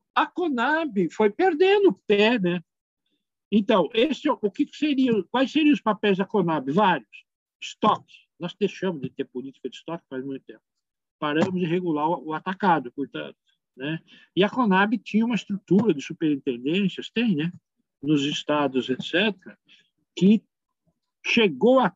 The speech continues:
ter uma atuação muito importante, conectada com organizações de agricultores, et cetera, redes e tudo, que se perdeu, né? Foi atacado, inclusive. Aliás, um dos primeiros que atacou foi o Sérgio Moro,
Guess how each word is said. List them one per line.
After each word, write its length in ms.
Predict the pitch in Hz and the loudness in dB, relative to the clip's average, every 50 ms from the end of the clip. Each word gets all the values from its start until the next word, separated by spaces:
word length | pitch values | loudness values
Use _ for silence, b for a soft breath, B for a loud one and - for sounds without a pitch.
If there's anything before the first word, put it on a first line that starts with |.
| _ - | _ 0
ter 180 | 196 196 208 | 2 4 4
uma 200 | 202 185 170 165 | 4 2 2 -2
atuação 560 | 147 _ - 160 147 - - - - 147 143 | -6 _ -6 -8 -8 -8 -12 -12 -10 -8 -6
muito 240 | 143 190 247 - 262 | -4 -6 -6 -4 -6
importante, 680 | 240 214 - 208 175 - - 175 180 180 160 156 _ _ _ _ _ _ | -6 -4 -2 -4 -4 -4 -2 -2 0 0 -2 -4 _ _ _ _ _ _
conectada 840 | - 170 175 160 175 156 - - - - 214 233 233 196 165 151 - _ _ | -2 -2 0 2 0 -2 -2 -6 0 2 2 2 2 0 -4 -6 -8 _ _
com 380 | - 190 214 220 202 147 127 - - _ _ _ _ _ _ _ _ - _ _ _ | 2 2 2 2 2 -2 -4 -10 -18 _ _ _ _ _ _ _ _ -20 _ _ _
organizações 760 | - 143 139 135 131 135 156 139 135 151 143 - - 175 165 | -14 -10 -10 -10 -6 -6 -6 -6 -6 -10 -10 -4 -2 -2 0
de 60 | 143 143 | 0 -2
agricultores, 840 | 135 139 143 139 - 139 127 123 - 143 143 143 135 131 123 117 | -2 -2 -6 -6 -2 -4 -4 -4 -2 0 2 2 2 0 0 -2
et 120 | 135 131 | -4 -4
cetera, 420 | - - - 151 170 - - 127 120 | -4 -6 -2 -2 -2 0 -2 -4 -6
redes 640 | - - 147 151 165 180 175 156 135 120 127 127 131 | 0 2 4 4 6 6 4 4 0 -2 -4 -2 -2
e 140 | 147 143 - | -2 -4 0
tudo, 280 | - 175 226 277 269 262 | 0 0 0 0 -2 -4
que 240 | - 320 330 302 269 _ _ _ _ _ _ _ _ _ _ _ _ _ _ _ _ _ _ _ _ _ _ | -2 0 0 0 -2 _ _ _ _ _ _ _ _ _ _ _ _ _ _ _ _ _ _ _ _ _ _
se 140 | - - 143 | -8 -8 -8
perdeu, 540 | - - 135 117 110 - 151 175 180 160 139 | -2 -2 -4 -4 -2 0 0 2 2 2 0
né? 100 | 139 131 | -2 -6
Foi 180 | - - 233 | -2 0 0
atacado, 720 | 233 214 - - 226 190 - - 208 214 240 254 196 160 | 0 0 2 2 0 2 2 0 0 2 2 2 0 -2
inclusive. 480 | 143 135 - 131 117 - 123 120 - 160 | -4 -2 -4 -8 -6 -6 -8 -4 -2 -2
Aliás, 340 | 160 170 196 214 233 202 185 | 0 2 2 2 2 2 2
um 120 | 226 254 | 2 2
dos 160 | 220 190 - | 0 -2 -6
primeiros 480 | - 226 220 185 175 190 208 208 190 - | -2 0 2 4 6 6 4 4 2 -2
que 80 | 202 | -4
atacou 360 | - - 202 185 - - 202 196 | -4 -2 -2 -4 0 0 -2 0
foi 120 | - 262 | 2 0
o 40 | 247 | 2
Sérgio 300 | - 254 254 226 254 247 | 2 4 4 4 4 4
Moro, 260 | 277 240 175 139 - | 4 4 4 2 0